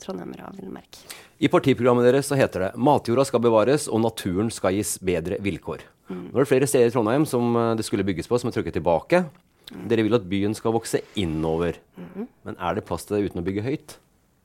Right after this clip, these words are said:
Speaker 1: Eh, nei, ehm, vi må, vi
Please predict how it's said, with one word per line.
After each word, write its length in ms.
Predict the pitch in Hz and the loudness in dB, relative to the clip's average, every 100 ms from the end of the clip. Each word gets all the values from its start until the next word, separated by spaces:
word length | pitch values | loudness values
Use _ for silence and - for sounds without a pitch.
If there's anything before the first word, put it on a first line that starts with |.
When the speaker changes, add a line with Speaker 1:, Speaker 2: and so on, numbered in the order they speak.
| _ _ - - - - _ - | _ _ -20 -20 -20 -20 _ -2
Speaker 1:
Eh, 320 | 208 208 208 | 0 2 0
nei, 320 | 208 233 359 - 240 | 0 0 -2 -4 -4
ehm, 1000 | 240 226 226 220 220 214 214 208 208 | -2 0 0 -2 -2 -2 -4 -4 -6
vi 120 | 202 220 | -4 -4
må, 160 | 220 208 208 202 202 | -2 -2 -2 -2 -2
vi 80 | 196 | -4